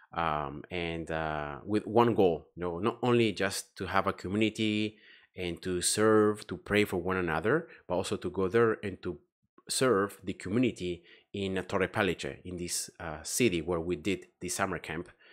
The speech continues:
and especially to serve the kids and their families, to be able to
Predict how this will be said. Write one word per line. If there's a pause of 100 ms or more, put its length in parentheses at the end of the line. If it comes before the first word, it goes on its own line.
(380)
and
especially
to
serve
the
kids
and
their
families, (460)
to
be
able
to